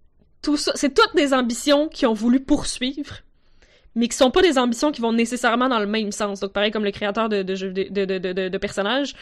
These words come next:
qui ont voulu poursuivre la customisation pour que tu puisses te représenter, mais ils veulent avoir un héros badass qui est un personnage précis, pis qui, qui est badass, fait qu'il peut pas être gros parce qu'il est badass, lol.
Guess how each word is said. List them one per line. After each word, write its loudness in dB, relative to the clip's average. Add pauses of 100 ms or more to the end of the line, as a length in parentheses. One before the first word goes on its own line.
(380)
qui -4
ont -2
voulu 0
poursuivre 0
la 4
customisation 0
pour -14
que -2
tu -8 (180)
puisses -6
te -2
représenter, -2
mais -4
ils -4
veulent 0
avoir 0
un 2
héros 0
badass 2
qui -8
est -8
un 0
personnage -4
précis, 0 (560)
pis -14
qui, -14
qui -6
est 0
badass, 0
fait -4
qu'il -14
peut -4
pas -2
être -2
gros 0
parce -6
qu'il -6
est -2
badass, -2
lol. 2